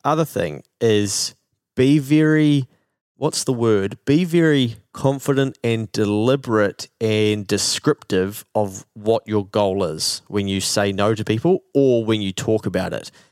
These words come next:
What that means is don't go around saying, "Nah,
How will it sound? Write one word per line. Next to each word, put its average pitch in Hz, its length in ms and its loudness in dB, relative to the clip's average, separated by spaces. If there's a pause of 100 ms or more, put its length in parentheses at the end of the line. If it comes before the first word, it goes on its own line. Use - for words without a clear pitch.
(540)
What 131 340 0
that 160 160 0
means 104 420 -2
is 98 320 0 (180)
don't 143 320 0
go 139 220 2
around 113 440 2
saying, 101 560 -2 (520)
"Nah, 110 360 0